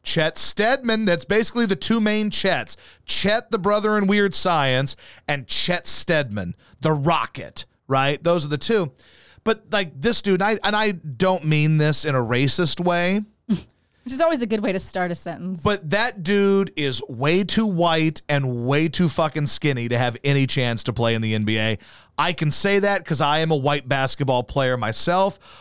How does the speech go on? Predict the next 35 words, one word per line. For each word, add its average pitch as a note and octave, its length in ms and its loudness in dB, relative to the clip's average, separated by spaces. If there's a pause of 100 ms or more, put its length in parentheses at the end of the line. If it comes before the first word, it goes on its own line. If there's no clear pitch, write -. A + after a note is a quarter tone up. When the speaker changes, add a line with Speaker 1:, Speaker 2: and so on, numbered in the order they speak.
(160)
Speaker 1:
a F#3+ 80 0
moderately G3 500 0
successful E3 720 0
one C#3 160 0
at C#3 100 -4
the C#3+ 60 -2
high B2+ 180 0
school C#3+ 380 0
level C3 320 0
with C3 160 -2
multiple D#3+ 560 2
double-digit C#3+ 720 -2
scoring C#3 480 0
games A#2+ 420 0
under B2+ 240 -2
my A2 160 -2
belt. F2+ 400 -10 (340)
So G#3+ 560 2 (260)
I G3 120 0
feel A3 180 -2
like F#3+ 220 0
I E3 120 0
can D3+ 200 -4
say F#3+ 260 2
this C3 220 0
as B2+ 160 -2
the C#3+ 80 -2
guy D3 200 0
that D3 120 -6
used D3 180 -6
to D3 60 -2
walk C3+ 340 0
into D3+ 100 0
the B2+ 120 -4
gym. A2 440 0